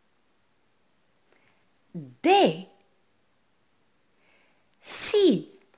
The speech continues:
j'enlève le E, ça reste D. Donc, aujourd'hui, on a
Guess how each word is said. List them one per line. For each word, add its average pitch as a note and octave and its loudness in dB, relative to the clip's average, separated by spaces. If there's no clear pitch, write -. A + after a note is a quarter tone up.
j'enlève G#3+ 2
le D#3+ -2
E, E4 8
ça D3+ -4
reste F#3+ -2
D. G3 2
Donc, G#3 -4
aujourd'hui, C#4 0
on E3+ -2
a D3+ -4